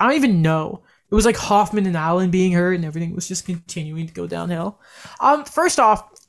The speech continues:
um, don't be, don't lower yourself to other people's levels here. Uh, get well soon, Marc Bergevin.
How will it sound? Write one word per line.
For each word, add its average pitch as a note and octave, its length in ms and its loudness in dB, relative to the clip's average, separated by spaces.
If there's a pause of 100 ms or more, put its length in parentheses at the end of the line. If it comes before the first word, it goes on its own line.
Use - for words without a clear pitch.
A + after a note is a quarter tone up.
(440)
um, C4+ 340 2
don't D#4 320 2
be, D#4+ 540 2
don't D#4 260 -2
lower G#3+ 280 4
yourself F#3+ 420 -2
to F3 100 -8
other F3+ 160 -4
people's E3+ 380 -6
levels D#3+ 320 -2
here. G3+ 240 0 (960)
Uh, A3 280 2
get D#4 260 2
well D4+ 160 6
soon, G#3+ 340 4
Marc G#3 260 2
Bergevin. A3 520 0